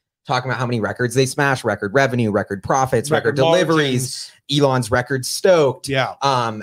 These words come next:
Speaker 1: and they're talking about the Tesla bot. So I feel like earnings were great. We're a home run. We kinda knew that.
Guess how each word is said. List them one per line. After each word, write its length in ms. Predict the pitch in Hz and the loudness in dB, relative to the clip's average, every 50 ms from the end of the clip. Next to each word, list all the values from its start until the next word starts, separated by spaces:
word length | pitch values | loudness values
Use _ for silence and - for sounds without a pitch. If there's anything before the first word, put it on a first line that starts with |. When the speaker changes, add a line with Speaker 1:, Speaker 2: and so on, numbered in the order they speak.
| - - | -10 -6
Speaker 1:
and 220 | 127 127 120 117 | -4 -4 -2 0
they're 80 | 123 120 | -2 -2
talking 240 | - 117 110 113 113 | 0 -2 -2 -2 -2
about 100 | 113 - | -4 -4
the 60 | 135 | -4
Tesla 420 | - 160 180 175 - - 175 151 | -2 -2 -2 -2 -2 0 0 0
bot. 360 | 139 139 131 120 113 107 - | 2 2 0 0 0 -2 -4
So 320 | - - 165 143 131 131 - - | -2 0 0 0 0 -2 -4 -4
I 80 | 156 | -4
feel 140 | 156 - 277 | 0 0 0
like 160 | 294 294 - - - - | 0 0 -4 -8 -2 0
earnings 280 | 180 262 285 294 269 - | 0 2 0 0 0 2
were 120 | 214 175 | 2 2
great. 320 | 131 127 131 120 123 123 - | 4 2 2 2 2 -2 -2
We're 160 | 139 139 143 | 0 2 2
a 60 | 127 | 2
home 200 | - 175 180 185 | 2 2 0 0
run. 200 | 160 147 143 139 | 0 -2 -4 -4
We 80 | 131 131 | -6 -6
kinda 240 | 160 180 170 143 127 | -4 -2 -2 0 0
knew 160 | 127 135 123 | 0 0 0
that. 300 | 120 107 104 101 - | 0 0 0 -4 -6